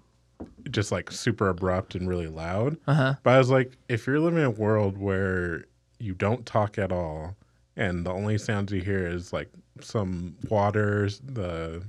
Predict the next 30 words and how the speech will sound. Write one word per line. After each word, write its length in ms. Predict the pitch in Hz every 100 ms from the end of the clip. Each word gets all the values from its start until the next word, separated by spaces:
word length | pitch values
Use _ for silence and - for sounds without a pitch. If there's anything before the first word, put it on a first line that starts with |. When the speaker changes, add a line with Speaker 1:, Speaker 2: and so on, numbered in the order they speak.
| - 113
Speaker 1:
wind 220 | 101 98
in 100 | 92
the 60 | 85
grass, 600 | 95 101 101 104 104 -
or 320 | 82 80 80 - - - -
just 260 | 98 92
birds 300 | 92 92 98
chirping, 540 | - 117 113 135 143 156 _ _ _ _ _ -
like, 220 | 107 92 _
when 280 | 113 104 101
you 140 | 95 113
make 240 | 123 120
a 60 | 98
huge 360 | - 107 101
loud 280 | 95 95 87
sound, 400 | - 98 95 120
it 140 | 101 104
might 180 | 110
not 260 | 110 104 101
sound 300 | - 104 98
super 220 | 107 98
loud 260 | 90 90 87
right 180 | 80 76
now, 380 | 90 101 131 139 _ _ _ _
but 460 | 110 110 95 - - -
for 800 | - 117 101 87 85 82 78 73 _ _
them 300 | - 107 104
in 120 | 90 90
that 200 | 113 -
situation, 960 | 110 - 95 85 85 - 87 85